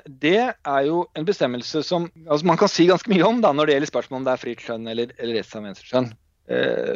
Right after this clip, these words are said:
hvis vi ser på en sånn bestemmelse, så er det jo sånn at den faktisk, altså, du må jo først tolke den også. Det,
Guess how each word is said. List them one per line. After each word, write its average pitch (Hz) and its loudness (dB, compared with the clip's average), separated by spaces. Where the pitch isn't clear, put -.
hvis 156 2
vi - 2
ser 139 4
på - 4
en - 0
sånn 147 0
bestemmelse, 143 -4
så 220 -8
er 123 0
det 233 0
jo 262 -8
sånn 165 -4
at 151 -4
den 180 -2
faktisk, - -4
altså, 139 -8
du 180 -2
må 160 4
jo 185 0
først - -2
tolke 135 0
den 180 -8
også. 170 -2
Det, 190 2